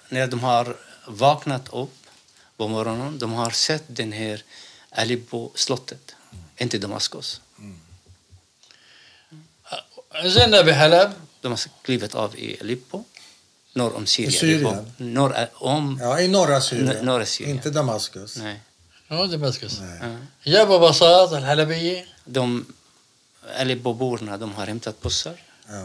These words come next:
Speaker 2: وركبنا بهالباصات. ولوين؟ الله
Speaker 1: Ja.
Speaker 2: أعلم.
Speaker 1: De sa, "Varsågod, ta bussarna."
Speaker 3: Aha.
Speaker 1: Till var? De
Speaker 3: Ja.
Speaker 1: vet inte.
Speaker 3: Nej.
Speaker 2: دب، دب، دب، دب.
Speaker 1: Kör, kör,
Speaker 2: طلعنا
Speaker 1: kör.
Speaker 2: على منطقة نيراب.
Speaker 1: De har kommit till ett område som heter Nerab.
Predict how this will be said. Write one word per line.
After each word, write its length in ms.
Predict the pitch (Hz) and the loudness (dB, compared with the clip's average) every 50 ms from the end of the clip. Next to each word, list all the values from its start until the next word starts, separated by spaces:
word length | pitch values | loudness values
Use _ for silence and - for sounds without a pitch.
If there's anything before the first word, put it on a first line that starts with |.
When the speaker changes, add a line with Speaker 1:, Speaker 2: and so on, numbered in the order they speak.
| 92 92 127 | -14 -8 -4
Speaker 2:
وركبنا 480 | 139 165 170 160 214 214 208 196 185 | -2 -2 2 4 4 4 6 6 6
بهالباصات. 920 | 175 165 170 160 156 156 143 156 156 - - 170 180 190 190 196 185 - - - | 6 8 8 8 6 6 6 4 4 6 6 8 10 10 8 8 6 0 -6 -6
ولوين؟ 680 | - 156 165 185 185 202 208 214 220 233 247 254 247 214 196 - | -2 2 6 6 6 8 8 6 6 6 4 2 0 -4 -10 -10
الله 280 | 208 202 214 247 269 269 285 277 | -6 2 4 6 6 8 8 6
Speaker 1:
Ja. 40 | |
Speaker 2:
أعلم. 280 | 247 226 208 196 175 - - - - - - - - - _ - | 6 4 4 2 -2 -4 -8 -12 -20 -20 -20 -20 -20 -20 _ -6
Speaker 1:
De 280 | 107 127 123 120 120 | -4 -2 0 0 0
sa, 220 | 110 - 143 131 117 | -2 0 0 0 0
"Varsågod, 580 | 123 127 123 120 - 127 117 123 135 151 151 151 - - | 0 0 -2 -2 -4 -6 -4 -4 -4 -6 -6 -10 -14 -10
ta 120 | - 135 123 | -8 -6 -4
bussarna." 580 | 127 131 - - - 151 156 165 185 196 190 - - | -4 -2 -2 -2 -4 -4 -6 -8 -10 -12 -16 -12 -8
Speaker 3:
Aha. 300 | 127 127 101 107 113 117 113 | -6 -4 -4 -4 -6 -8 -6
Speaker 1:
Till 120 | - 131 120 | -4 -2 -2
var? 360 | 110 135 143 147 160 190 196 - - 127 113 | 0 0 -2 -2 -2 -4 -8 -14 -16 -10 -6
De 100 | 120 113 | 0 2
Speaker 3:
Ja. 80 | 160 | 4
Speaker 1:
vet 140 | 123 110 120 | 4 4 0
inte. 300 | 131 113 120 117 - 180 202 233 254 - - | -2 -4 -6 -8 -10 -12 -12 -12 -14 -8 -6
Speaker 3:
Nej. 340 | 135 113 110 123 135 135 135 - - _ _ _ _ _ | -6 -4 -4 -4 -6 -6 -8 -10 -14 _ _ _ _ _
Speaker 2:
دب، 260 | 180 208 233 233 208 175 156 147 170 | 0 2 2 2 2 0 -4 -2 2
دب، 320 | 196 214 226 214 180 165 | 2 4 4 2 0 -2
دب، 260 | 175 185 202 233 226 196 175 | 0 2 4 4 2 2 2
دب. 240 | 196 208 240 254 254 | 4 6 8 6 6
Speaker 1:
Kör, 360 | 247 - - 135 117 117 113 | 4 0 0 0 0 0 -2
kör, 240 | - - 170 190 180 | -2 2 2 2 4
Speaker 2:
طلعنا 500 | - 180 196 214 214 214 208 208 208 208 214 214 208 | 4 4 4 6 6 6 6 6 6 6 4 4 2
Speaker 1:
kör. 120 | 175 165 | 2 4
Speaker 2:
على 160 | 160 151 151 | 4 4 6
منطقة 540 | 156 175 190 196 185 202 190 175 185 185 185 | 6 4 2 2 2 0 2 6 6 6 6
نيراب. 1040 | 175 170 175 180 180 175 175 170 165 160 156 160 160 156 151 151 151 143 139 135 131 | 6 4 2 4 6 6 8 8 8 8 8 8 8 8 8 8 6 4 2 -2 -2
Speaker 1:
De 100 | 127 120 | 0 2
har 100 | 120 113 | 2 0
kommit 380 | - - 139 127 123 120 117 | 0 -2 -4 -2 -4 -4 -6
till 120 | - 113 104 | -6 -6 -6
ett 100 | 104 - | -6 -6
område 300 | - 110 117 117 113 101 | -6 -4 -4 -4 -4 -6
som 180 | - - 107 107 | -6 -6 -6 -6
heter 200 | 110 - 107 98 - | -6 -6 -6 -6 -4
Nerab. 340 | 110 113 104 95 101 98 | -2 -2 -2 -2 -4 -8